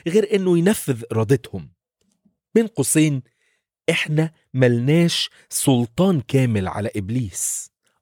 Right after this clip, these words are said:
الله بس اللي ليه السلطان، إحنا لأ. لو كان عندنا سلطان مطلق، كان زماننا اجتمعنا مع بعض وعملنا اجتماع صلاة وطردنا الشيطان من شيكاغو،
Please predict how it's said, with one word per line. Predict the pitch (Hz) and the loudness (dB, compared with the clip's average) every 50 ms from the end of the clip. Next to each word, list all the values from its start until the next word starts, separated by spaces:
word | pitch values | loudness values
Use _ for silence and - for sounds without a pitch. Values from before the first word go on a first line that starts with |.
| _ _ - | _ _ -2
الله | 131 127 123 135 170 202 190 139 | -2 0 2 2 2 2 2 0
بس | 113 107 127 123 - - - - - - _ - - - _ - | -2 -2 0 0 0 0 -2 -2 -4 -8 _ -18 -20 -12 _ -2
اللي | 131 120 117 113 | 0 2 4 4
ليه | 123 160 160 143 | 4 4 4 4
السلطان، | 117 - - - 117 107 95 87 - 131 139 127 98 82 - - _ _ _ _ _ _ - | 2 0 0 0 0 0 -2 0 0 0 2 2 0 -4 -8 -14 _ _ _ _ _ _ -2
إحنا | 196 - - - 135 110 | -2 -2 -2 -2 0 2
لأ. | 113 139 175 - _ _ _ - - _ _ _ _ _ - - - - - | 4 2 2 0 _ _ _ -20 -20 _ _ _ _ _ -20 -20 -18 -4 0
لو | 147 151 139 | 2 2 2
كان | - 233 254 240 | 2 2 0 0
عندنا | 104 131 127 131 185 208 180 | -2 -2 0 0 2 2 2
سلطان | - - 135 120 113 - 170 175 | 0 0 0 -2 0 0 0 0
مطلق، | 151 139 151 185 - - 175 175 175 - - - - - - _ | 2 2 0 -2 0 2 2 2 2 0 -4 -16 -16 -18 -14 _
كان | - 214 202 | -4 -2 0
زماننا | 180 160 175 170 220 240 233 175 | 2 2 2 2 2 2 0 0
اجتمعنا | 143 - - 135 127 170 180 156 135 120 | -2 -2 -2 0 0 0 0 0 0 0
مع | 110 113 107 104 | 0 0 -2 0
بعض | 110 135 180 156 120 98 90 _ - - - - - | 0 0 0 0 -2 -8 -12 _ -20 -20 -12 -4 -2
وعملنا | 117 101 117 139 160 190 180 151 | 0 0 2 0 0 0 0 -2
اجتماع | 143 - - - 143 165 151 147 | -4 -2 -2 -2 -2 -2 -2 -4
صلاة | 139 - 185 185 175 170 165 - _ _ _ - | -2 0 2 4 4 2 0 -4 _ _ _ -6
وطردنا | 180 180 175 - 190 175 208 254 - - 151 147 139 | -4 -2 0 2 2 4 4 2 0 -2 -6 -6 -6
الشيطان | - - - - - 180 202 190 | -4 -4 -4 -2 0 0 0 2
من | 165 143 123 | 0 0 -2
شيكاغو، | - - 135 - - 180 190 196 156 123 101 | -2 -4 -6 -2 0 2 2 2 0 -2 -6